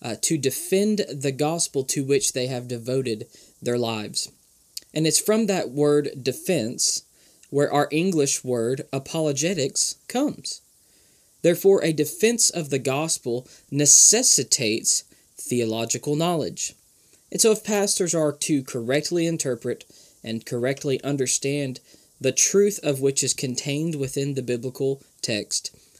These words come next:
the only result when one preaches is theology coming through a man who is on fire. And of course,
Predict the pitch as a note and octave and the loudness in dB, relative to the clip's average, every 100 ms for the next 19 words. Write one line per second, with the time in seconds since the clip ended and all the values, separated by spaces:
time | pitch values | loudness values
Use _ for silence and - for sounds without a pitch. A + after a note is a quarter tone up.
0 | - D3 - D3+ F#3 F#3+ F3 E3 C3 C3 | -2 -2 2 0 2 0 2 2 2 2
1 | - - C3+ C3 B2+ C3 D3 - C#3 A#2+ | -2 -6 -6 -4 -2 -2 -4 -4 -6 -4
2 | A2 G#2+ A2 - - _ A2+ A2 A2 A#2+ | -2 -2 -4 -8 -18 _ -2 0 0 0
3 | - - _ - - - - C3 B2+ D#3+ | -2 -6 _ -20 -20 -6 -2 0 2 2
4 | E3+ C#3+ D3+ D3+ C#3+ C#3 C3+ C3+ - _ | 2 0 -2 -2 -2 -2 -2 -6 -12 _
5 | _ - D3 C3+ B2+ A#2 A2+ A2+ A#2 _ | _ 0 2 2 0 -2 -2 -4 -8 _
6 | _ - B2+ A2 A#2 A2+ - - A#2 A2+ | _ -6 -2 -2 -2 -2 -4 -4 -8 -6
7 | A2+ A#2+ - - - - B2+ B2+ A#2 F#2 | -8 -10 -16 -18 -10 -4 -2 0 -4 -6
8 | G#2+ - - - F3+ C3+ - - | -8 -12 -6 2 2 2 0 -2